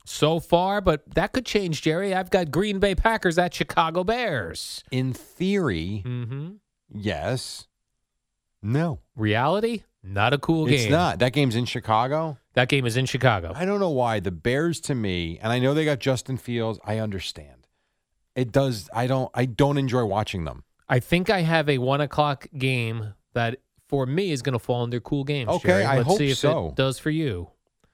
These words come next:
Speaker 1: L A Chargers
Speaker 2: I
Speaker 1: at
Speaker 2: mean
Speaker 1: the Baltimore
Speaker 2: Oh,
Speaker 1: Ravens.
Speaker 2: hell, yes, absolutely.
Speaker 1: Cool game.
Speaker 2: That's a no doubt about it.
Speaker 1: I wonder if we'll get that, uh, locally, or we'll have to watch that only on the Red Zone channel.
Speaker 2: Well, we have the Giants.
Speaker 1: I know.
Speaker 2: So
Speaker 1: Sometimes
Speaker 2: my
Speaker 1: they,
Speaker 2: guess is that's gonna be a Red Zone.
Speaker 1: sometimes we get some double headers,
Speaker 2: Well,
Speaker 1: though.
Speaker 2: when the, when the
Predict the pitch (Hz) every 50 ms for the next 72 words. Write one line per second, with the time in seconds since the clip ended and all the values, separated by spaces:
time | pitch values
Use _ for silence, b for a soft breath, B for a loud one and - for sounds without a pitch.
0 | _ _ _ _ _ _ _ _ 127 120 120 120 113 113 107 - - - - 175
1 | 190 185 147 117 104 98 92 92 92 - - _ _ _ 127 131 139 143 - -
2 | _ _ _ - 117 - - 117 113 113 - - 123 127 135 135 139 151 147 160
3 | 139 120 123 139 135 95 117 117 98 80 - - 104 107 104 - - 110 101 90
4 | 78 80 80 76 - 160 143 127 120 113 110 101 101 127 135 - - 135 131 123
5 | 123 123 123 113 120 110 104 104 90 92 85 80 76 71 76 - _ _ - 131
6 | 156 196 226 233 170 - 175 165 165 165 156 - 160 156 147 131 - - 151 143
7 | 139 135 131 143 160 147 - 120 95 92 92 98 107 120 135 123 120 117 120 117
8 | 110 123 120 - - 123 110 120 117 110 - - - 120 113 113 113 113 110 107
9 | 107 107 104 104 104 101 104 101 101 101 98 110 117 113 101 107 95 90 90 87
10 | - 95 85 85 82 78 120 131 127 120 123 123 123 95 98 85 76 90 107 92
11 | 80 73 71 71 - - - 98 98 98 104 104 98 90 82 80 - - - -
12 | 123 139 - - 104 110 113 110 98 - 113 110 107 - - 98 95 92 90 87
13 | 80 85 90 - - 98 90 87 85 80 80 80 76 76 - - 196 208 233 240
14 | 196 180 170 170 151 - 143 120 101 - 101 110 110 110 101 90 113 107 95 85
15 | 76 - 139 151 147 143 147 143 143 139 131 123 127 127 127 113